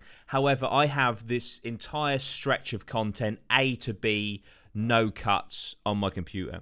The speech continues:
We go up, we go past the mirror, and we go upstairs, we do some Polaroids. And then we come back downstairs.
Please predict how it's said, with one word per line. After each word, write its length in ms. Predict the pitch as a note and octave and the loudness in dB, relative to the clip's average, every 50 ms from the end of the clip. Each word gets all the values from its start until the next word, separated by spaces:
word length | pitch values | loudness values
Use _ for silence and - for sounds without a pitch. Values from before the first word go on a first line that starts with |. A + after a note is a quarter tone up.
| - - - - - - - | -14 -16 -16 -16 -14 -4 0
We 120 | B2+ C#3 | 0 2
go 240 | C#3 G3+ G3 F3+ D#3+ | 6 6 6 8 8
up, 160 | C#3+ C3+ - | 6 6 4
we 80 | C#3 C3+ | 2 0
go 140 | - D#3 C#3+ | 0 2 4
past 380 | - - G3 G#3 F3+ - - | 4 4 4 4 2 0 -2
the 60 | A#2+ | -4
mirror, 380 | G2+ F#2+ F2+ F2 F#2 F#2+ A2 A#2+ - - - - _ _ _ _ _ - | -4 -2 -2 0 0 -2 -4 -6 -10 -20 -20 -20 _ _ _ _ _ -4
and 80 | A2 A2 | -2 -2
we 60 | A2 | 2
go 160 | - C3 B2+ | 4 6 4
upstairs, 460 | A#2 - - - G2+ F#2 F#2 F#2 - | 4 4 0 0 0 2 2 0 0
we 100 | G2+ G2 | -4 -4
do 160 | - G#2+ G#2 | -2 -2 -2
some 180 | F#2+ - G2 F2+ | 0 -2 -2 0
Polaroids. 680 | - F2 E2+ F2 E2+ E2+ E2+ E2 E2+ E2+ - - - - _ - - - - - - - - _ _ - | 2 2 2 2 0 0 -2 -2 -4 -4 -6 -10 -12 -14 _ -20 -20 -20 -20 -20 -20 -20 -20 _ _ -8
And 120 | G#2 A#2 | -6 -4
then 80 | A#2+ B2+ | -2 -2
we 80 | B2+ | -2
come 240 | - - C#3 C#3 B2+ | -2 -2 -2 -2 0
back 300 | A2 D3+ D3+ - - - | 0 0 0 0 -2 -4
downstairs. 1000 | - C3+ C3+ C3 B2+ B2+ - - - - A2+ G2+ F2 C#2+ - - - - - | -2 0 0 0 -2 -2 -2 -2 0 2 4 4 4 2 -2 -6 -10 -12 -12